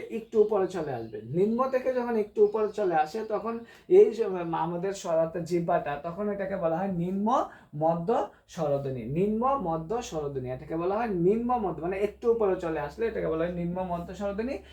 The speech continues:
নিম্ন মধ্য স্বরধ্বনির মধ্যে রয়েছে কি স্বর এবং স্বরেয়া।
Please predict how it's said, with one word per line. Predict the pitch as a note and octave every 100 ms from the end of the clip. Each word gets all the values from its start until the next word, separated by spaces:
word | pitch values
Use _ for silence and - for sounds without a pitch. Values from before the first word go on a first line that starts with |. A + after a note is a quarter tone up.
| - D#3+
নিম্ন | F#3 A#3 C4
মধ্য | B3 G#3+ A3
স্বরধ্বনির | G#3 F#3 F3 F3 F3
মধ্যে | E3 D#3+ D#3+
রয়েছে | D3+ D3+ -
কি | G#3 C4 F#4 - - -
স্বর | F3+ D#3+ G3 C4+ -
এবং | D#3 D#3+
স্বরেয়া। | E3+ - A2 -